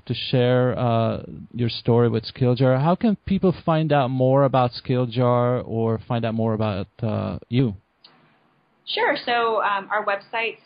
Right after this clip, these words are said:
Speaker 2: skilljar dot com, it's spelled exactly how you would expect, S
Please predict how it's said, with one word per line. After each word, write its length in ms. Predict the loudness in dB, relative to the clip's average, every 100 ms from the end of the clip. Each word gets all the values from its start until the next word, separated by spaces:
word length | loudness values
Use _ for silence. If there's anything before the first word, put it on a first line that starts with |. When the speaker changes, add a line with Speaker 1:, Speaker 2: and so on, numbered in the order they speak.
| -8
Speaker 2:
skilljar 680 | -6 -4 -4 -4 -2 -4 -6
dot 180 | -10 -8
com, 380 | -8 -6 -6 -10 -12
it's 180 | -12 _ _ _ _
spelled 360 | -4 -2 -2 -6 _ _ _ _
exactly 440 | -6 -2 0 -2
how 140 | -4 -4
you 160 | -2
would 100 | -4
expect, 580 | -4 -8 -8 -6 -6 -8
S 80 | -16